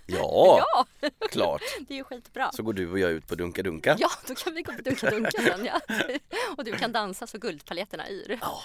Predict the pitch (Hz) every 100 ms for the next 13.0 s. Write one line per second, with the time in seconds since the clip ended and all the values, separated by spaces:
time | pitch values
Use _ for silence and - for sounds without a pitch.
0 | - - 196 - - 196 185 190 - 85
1 | 71 65 73 - - 269 - 269 302 269
2 | 226 233 214 214 254 269 233 226 214 269
3 | 196 170 190 - 196 190 185 196 190 170
4 | - 175 208 190 208 196 214 180 156 175
5 | 196 233 247 175 - 147 - 196 247 -
6 | - 214 - - _ - 87 - - -
7 | - 190 - - - - 208 226 214 196
8 | 180 175 175 165 - 202 170 147 175 165
9 | - - - 196 269 104 262 180 208 392
10 | 277 - 160 170 208 226 285 - 208 117
11 | 120 113 113 113 98 85 - - 277 254
12 | 262 233 - 302 190 - 196 - 190